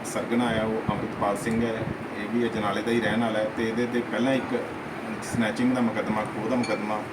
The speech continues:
ਰਣਜੀਤ ਐਵਨਿਊ ਅੰਮ੍ਰਿਤਸਰ ਕਮਿਸ਼ਨਰੇਟ ਦੇ ਵਿੱਚ ਦਰਜ ਹੈ। ਉਸ ਤੋਂ ਬਿਨਾਂ ਜਿਹੜਾ ਜਗਦੀਸ਼ ਸਿੰਘ ਹੈ, ਇਹਦੇ 'ਤੇ ਵੀ ਇੱਕ ਐਨ ਡੀ ਪੀ ਐਸ ਐਕਟ ਦਾ, ਅ, ਮਾਨਸਾ ਜ਼ਿਲ੍ਹੇ ਦੇ ਵਿੱਚ, ਸਿਟੀ ਵਨ ਮਾਨਸਾ ਦੇ ਵਿੱਚ ਮੁਕੱਦਮਾ ਦਰਜ ਹੈ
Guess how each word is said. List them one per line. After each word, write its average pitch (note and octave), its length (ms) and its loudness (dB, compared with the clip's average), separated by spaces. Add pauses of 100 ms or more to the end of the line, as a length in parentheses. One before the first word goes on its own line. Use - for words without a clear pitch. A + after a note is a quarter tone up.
(420)
ਰਣਜੀਤ A#2 340 4
ਐਵਨਿਊ A2+ 320 4
ਅੰਮ੍ਰਿਤਸਰ A#2 540 0
ਕਮਿਸ਼ਨਰੇਟ A#2 600 0
ਦੇ A#2 100 0
ਵਿੱਚ - 260 -2
ਦਰਜ - 220 0
ਹੈ। - 80 0 (1160)
ਉਸ - 80 -2
ਤੋਂ C#4 160 0
ਬਿਨਾਂ B2+ 200 4
ਜਿਹੜਾ B2+ 200 2
ਜਗਦੀਸ਼ A2+ 440 0
ਸਿੰਘ C3 260 4
ਹੈ, B2+ 100 2 (240)
ਇਹਦੇ A#2+ 200 2
'ਤੇ C#3+ 140 0
ਵੀ C#3 120 4
ਇੱਕ B2+ 300 0 (360)
ਐਨ A#2 100 0
ਡੀ B2 100 2
ਪੀ C3 140 2
ਐਸ C3 120 0
ਐਕਟ - 180 0
ਦਾ, G#2+ 360 2 (460)
ਅ, - 100 -4
ਮਾਨਸਾ G2+ 300 0
ਜ਼ਿਲ੍ਹੇ G#2+ 280 0
ਦੇ B2 80 2
ਵਿੱਚ, G#2 300 -4
ਸਿਟੀ - 260 0
ਵਨ B2 160 4
ਮਾਨਸਾ G#2 320 2
ਦੇ G2+ 100 -2
ਵਿੱਚ G2+ 140 -4
ਮੁਕੱਦਮਾ G2+ 360 -4
ਦਰਜ - 280 -4
ਹੈ A#2+ 60 -2